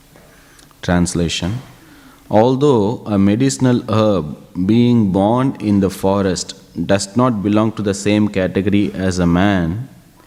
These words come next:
if beneficial, it is kept very carefully. Similarly, if someone outside one's family is favorable, he should be given protection like a son.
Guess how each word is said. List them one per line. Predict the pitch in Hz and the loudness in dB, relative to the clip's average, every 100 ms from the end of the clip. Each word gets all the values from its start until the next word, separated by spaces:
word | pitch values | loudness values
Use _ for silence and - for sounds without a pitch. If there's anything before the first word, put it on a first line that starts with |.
| - _ _ _ | -20 _ _ _
if | 98 98 95 | -4 -4 -2
beneficial, | 87 104 117 117 107 113 110 | 0 2 0 -2 -2 0 0
it | 107 98 95 | 0 0 -2
is | 95 | -4
kept | - 110 117 - | -4 -2 -2 -4
very | 95 92 95 98 | -2 0 0 -2
carefully. | - 90 85 90 87 80 - - - - - _ _ | -2 -2 -2 -2 -2 -2 -8 -20 -20 -20 -20 _ _
Similarly, | - - - 117 123 117 107 101 90 78 104 131 - - _ _ _ - - - - _ _ - - - | -16 -14 -4 2 2 2 2 2 2 -2 -6 -10 -16 -20 _ _ _ -20 -20 -20 -20 _ _ -20 -16 -8
if | 98 | -4
someone | - 104 127 135 143 - | 0 0 2 2 0 0
outside | 98 117 120 - 117 117 110 | 0 0 -2 -2 0 0 -2
one's | - 104 104 98 | -2 0 0 -2
family | - 98 104 104 104 101 | -2 0 2 2 2 2
is | 98 | 0
favorable, | - 98 101 107 90 87 78 - | 0 0 2 0 0 0 -2 -6
he | - 107 | -2 0
should | 104 104 90 | 0 -2 2
be | 101 | 2
given | 92 95 101 | 2 2 2
protection | 95 - - 95 - 95 | 0 -2 -2 -4 0 0
like | 87 80 - | 0 -2 -4
a | |
son. | 80 95 95 78 | -4 -2 -2 -4